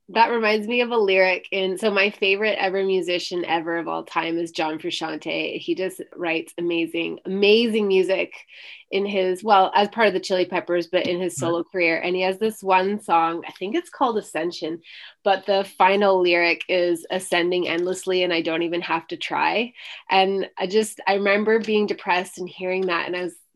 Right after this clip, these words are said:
Speaker 1: it was, like, such a relief to even consider that the momentum can spin in the other direction too. And,
Speaker 2: Yeah.
Speaker 1: and that's what I've experienced.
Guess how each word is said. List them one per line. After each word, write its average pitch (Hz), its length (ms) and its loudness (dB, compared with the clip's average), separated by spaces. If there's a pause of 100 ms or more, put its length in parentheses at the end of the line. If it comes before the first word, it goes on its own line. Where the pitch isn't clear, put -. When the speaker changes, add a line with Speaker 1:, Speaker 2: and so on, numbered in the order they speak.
Speaker 1:
it 202 100 -4
was, 196 180 -2
like, 180 260 -2
such - 240 -4
a 254 60 0
relief 208 340 2
to - 100 -2
even 190 320 -2
consider 190 720 -2
that 165 320 0 (480)
the 190 220 -2
momentum 196 580 2
can 214 180 -2
spin 202 360 0
in 190 80 2
the 185 100 -2
other 180 240 0
direction 170 480 -4
too. - 340 -6
And, 180 300 -2
Speaker 2:
Yeah. 160 140 8
Speaker 1:
and 214 160 4
that's 247 240 0
what 190 120 4
I've 214 200 4
experienced. 175 1000 -4